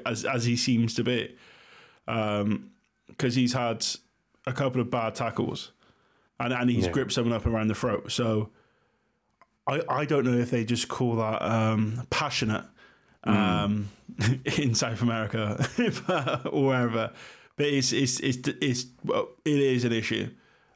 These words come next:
Speaker 2: Yeah.
Speaker 1: Um, and, and like you said, Fred is that classic one who
Speaker 2: Classic.
Speaker 1: seems to be, do you know what, as soon as I said it, wh-, when you said about my thing earlier on, I was like, "Have I said classic yet today?" Um, but he seems to be the one who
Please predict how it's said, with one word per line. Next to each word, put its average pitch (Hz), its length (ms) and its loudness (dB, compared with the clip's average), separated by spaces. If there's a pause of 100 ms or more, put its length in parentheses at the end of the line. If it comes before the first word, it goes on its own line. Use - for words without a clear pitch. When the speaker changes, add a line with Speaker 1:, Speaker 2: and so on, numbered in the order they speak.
Speaker 2:
Yeah. 113 360 2
Speaker 1:
Um, - 200 -6 (480)
and, 127 140 0
and 120 400 0 (200)
like 131 180 2
you 131 60 0
said, 123 240 0 (140)
Fred 143 380 0
is 127 240 2
that 127 140 -4
classic 127 360 -2
one 123 260 2
who 117 640 2 (480)
Speaker 2:
Classic. 98 380 0 (1300)
Speaker 1:
seems 123 340 2
to 127 80 0
be, 123 220 0
do 127 100 -2
you - 20 2
know 165 120 2
what, 139 60 2
as 127 80 0
soon 165 120 4
as 175 80 2
I 175 120 2
said 165 280 0
it, - 140 0
wh-, 156 200 2
when 196 160 4
you 247 140 6
said 247 160 2
about 175 160 2
my 151 140 0
thing 160 200 0
earlier 123 280 2
on, 117 120 2
I 113 60 0
was 110 80 -2
like, 123 100 4
"Have 311 200 6
I - 20 4
said 330 160 0
classic - 340 -2
yet - 300 -4
today?" - 260 -4 (580)
Um, 135 540 0 (640)
but 151 400 -2
he 165 240 2
seems 170 220 2
to 151 80 0
be 139 280 4
the 131 200 0
one 131 320 4
who 123 500 2